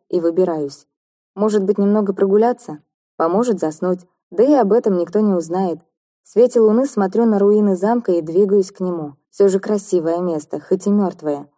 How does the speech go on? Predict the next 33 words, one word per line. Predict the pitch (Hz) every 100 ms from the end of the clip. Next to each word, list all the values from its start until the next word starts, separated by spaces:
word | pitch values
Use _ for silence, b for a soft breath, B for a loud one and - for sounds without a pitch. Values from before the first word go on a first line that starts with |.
| _ _ _
Даже | 202 226 214
подсвечивать | 208 196 233 247 202 190
фонариком | 202 208 247 214 185 175
нет | 170
нужды, | 175 180 165 156 151
света | - 180 247 247
от | 196
ночного | 185 180 208 196
неба | 185 214 240 190
и |
низкой | 180 208 202 190
полной | 180 220 208 196
луны | 180 180 208
достаточно. | 208 175 170 226 226 160 - 147 - _ _ _ -
Добираюсь | 180 190 233 277 202
до | 185
камней, | 185 175 196 240
символизирующих | - 180 175 180 165 214 226 190 180 -
когда-то | 180 175 196 190
бывший | 170 233 - 233
подъезд | 202 175 170 170
к | -
нему. | 180 160 143 - -
Каково | 165 170 160 165 226
это | 202
было | 180 185 175
жить | 156 165 165 -
тут? | 151 147 _ _ _ -
Длинные | 170 220 214 180
платья, | 170 160 180 214 - 156
приемы | 156 156 156 202 226 170
и | 156
войны. | 151 196 190 175